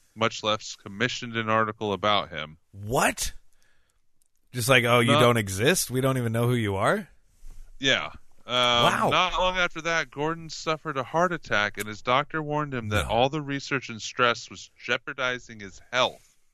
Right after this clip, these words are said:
Speaker 2: What?
Speaker 1: Gordon gave up the story and was never bothered again.
Speaker 2: Wow. Dude. Wow.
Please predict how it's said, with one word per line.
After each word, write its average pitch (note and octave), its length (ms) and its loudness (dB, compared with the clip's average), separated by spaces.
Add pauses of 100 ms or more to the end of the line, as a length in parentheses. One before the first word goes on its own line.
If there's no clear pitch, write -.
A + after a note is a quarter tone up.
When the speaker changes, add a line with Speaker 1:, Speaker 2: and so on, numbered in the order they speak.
(180)
Speaker 2:
What? F#2 640 -8 (720)
Speaker 1:
Gordon D3+ 340 2
gave C#3+ 280 -2
up C3+ 160 -4
the B2+ 60 -16
story C3+ 540 -6
and G2 140 -10
was F#2 200 -12
never A2 280 -2
bothered F#2+ 440 -2
again. E2+ 440 -2
Speaker 2:
Wow. F2 640 -2 (360)
Dude. F#2+ 540 0 (2000)
Wow. G#2 800 -2